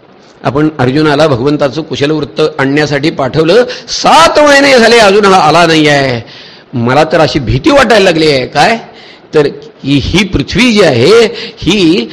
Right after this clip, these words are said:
भगवंताच्या पदकमलांना अंतरली तर नसेल ना, असं बोलतायत,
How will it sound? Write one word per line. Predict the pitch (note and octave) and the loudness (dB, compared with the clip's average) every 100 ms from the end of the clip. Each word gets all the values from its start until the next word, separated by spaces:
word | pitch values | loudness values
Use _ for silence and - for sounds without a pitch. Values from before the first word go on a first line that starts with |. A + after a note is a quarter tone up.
| - | -12
भगवंताच्या | B2 B2 C3+ E3 F#3+ F3 E3+ D3+ E3 F3+ G3+ | -4 -2 0 0 0 0 0 0 2 2 0
पदकमलांना | F#3 D3+ D3 G3+ G3+ F3 F3 E3+ D#3+ C#3+ D3 F3 F#3+ A#3+ - - - C#3+ | -2 -2 0 0 0 0 2 2 2 2 2 2 0 -2 -8 -20 -6 0
अंतरली | D3+ E3 F3+ F#3+ C4+ C#4+ D4 D#4 D#4 | 2 2 0 0 2 2 4 2 2
तर | D4+ D4 | 2 2
नसेल | C4+ A3+ G#3 F#3+ | 4 4 4 4
ना, | E3+ D#3+ D3+ D3+ D3+ - B2 - - - - - - - _ _ _ _ _ _ - - - - - - - _ _ _ - _ _ - | 2 2 -2 -4 -8 -14 -18 -20 -20 -20 -20 -20 -20 -20 _ _ _ _ _ _ -20 -20 -20 -20 -20 -20 -20 _ _ _ -20 _ _ -8
असं | - D#3+ B2+ | -4 -4 0
बोलतायत, | D3+ E3 E3 B3+ A#3+ G3+ F#3 | 2 2 0 2 2 0 -2